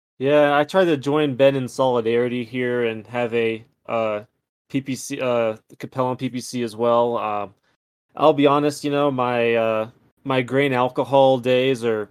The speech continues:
probably well beyond me now. So call me wuss if you want, but I subbed out vodka instead and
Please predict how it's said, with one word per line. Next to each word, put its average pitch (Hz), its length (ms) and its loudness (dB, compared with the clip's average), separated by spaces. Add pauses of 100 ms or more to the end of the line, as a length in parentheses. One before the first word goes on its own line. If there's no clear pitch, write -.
(120)
probably 123 320 2
well 117 260 0
beyond 117 400 -2
me 120 100 -6
now. 117 340 -4
So 110 480 -6
call 151 180 2
me 156 120 2
wuss 147 220 2
if 143 120 -8
you 143 80 -2
want, 143 220 -2
but 135 80 0
I 127 60 2
subbed 127 380 0
out 123 340 0
vodka 120 420 -2
instead 117 520 -2
and 107 160 -10